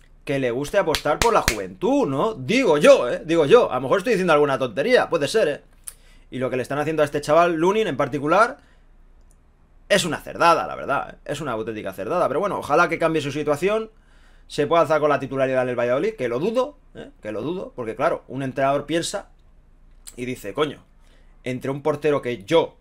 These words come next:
conozco y confío, y que además pertenece al club, y otro portero que no conozco mucho, que apenas ha jugado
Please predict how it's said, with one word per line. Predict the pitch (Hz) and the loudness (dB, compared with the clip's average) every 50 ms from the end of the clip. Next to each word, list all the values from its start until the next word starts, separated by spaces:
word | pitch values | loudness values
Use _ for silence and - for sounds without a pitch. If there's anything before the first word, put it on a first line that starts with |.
| _ - _ - _ _ _ _ _ _ _ | _ -20 _ -20 _ _ _ _ _ _ _
conozco | - 117 127 156 160 - - - - - - - - - _ _ | -8 -4 0 0 0 -2 -2 -10 -20 -20 -20 -20 -20 -20 _ _
y | 120 123 | -12 -10
confío, | - - 123 117 - - 180 180 156 - - - - - - _ _ _ _ _ _ _ _ _ _ _ _ _ - - - - - - - - - - | -6 -6 -6 -6 0 4 4 4 4 2 -2 -10 -20 -20 -20 _ _ _ _ _ _ _ _ _ _ _ _ _ -20 -20 -20 -20 -20 -20 -20 -20 -14 -10
y | 135 131 | -10 -4
que | - 135 | -2 -2
además | 120 123 123 135 170 175 147 - - - - _ _ - - - | 0 0 0 2 2 0 0 -2 -8 -12 -16 _ _ -20 -6 -2
pertenece | 139 139 131 - 131 131 151 151 143 151 | -2 -2 -2 -2 -2 -2 0 0 2 0
al | 147 143 | 0 2
club, | 180 185 160 - - - _ _ - _ _ _ _ _ _ _ _ _ _ _ _ _ _ _ _ _ _ _ _ _ _ | 2 0 0 0 -4 -10 _ _ -20 _ _ _ _ _ _ _ _ _ _ _ _ _ _ _ _ _ _ _ _ _ _
y | - 139 143 | -4 0 2
otro | 156 156 156 160 156 | 2 4 2 2 2
portero | 156 156 - 175 165 139 113 - - _ - | 2 2 2 2 2 2 0 -2 -8 _ -8
que | 127 131 131 | -6 -4 -2
no | 143 160 151 | 0 0 2
conozco | 151 156 170 175 - - 160 170 | 2 2 2 2 2 2 2 2
mucho, | 190 196 180 - - 95 - - - _ _ _ _ _ - - - - - - - - - - | 4 2 2 0 -6 -12 -12 -14 -18 _ _ _ _ _ -20 -20 -20 -20 -20 -20 -20 -20 -14 -4
que | - 127 | -4 -2
apenas | 127 - 147 151 160 151 - - - _ | 0 2 2 2 2 0 -2 -4 -6 _
ha | 147 151 147 | -2 -2 0
jugado | 139 147 156 175 180 160 143 110 90 90 | 0 2 2 4 4 4 2 0 -2 -6